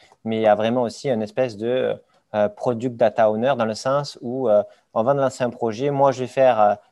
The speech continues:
je vais faire l'étude, en allant en parler avec le, le responsable financier, en allant chercher au, à l'audit de gestion la donnée financière, corrélée à une donnée métier, ce genre de choses.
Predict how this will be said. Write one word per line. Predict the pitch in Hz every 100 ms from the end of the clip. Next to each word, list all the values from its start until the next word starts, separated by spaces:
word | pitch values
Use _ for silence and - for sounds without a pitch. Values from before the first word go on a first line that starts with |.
| _
je | 113
vais | 113
faire | 123
l'étude, | 117 110 - 139 139
en | 127
allant | 110 113 110
en |
parler | 101 117 113
avec | 107 107
le, | 104 101
le | 104 101
responsable | 104 - - 104
financier, | - 104 95 - 139
en | 127
allant | 117
chercher | 123 - 127
au, | 110 117 120
à |
l'audit | 110 110
de | 107
gestion | 104 104 147 143 - -
la | 113 120
donnée | 117 113
financière, | - 110 104 107 139 135 131
corrélée | - 120 117
à |
une | 110
donnée | 110 110
métier, | 107 107 135 143 - -
ce | -
genre | 113
de | 113
choses. | 113 110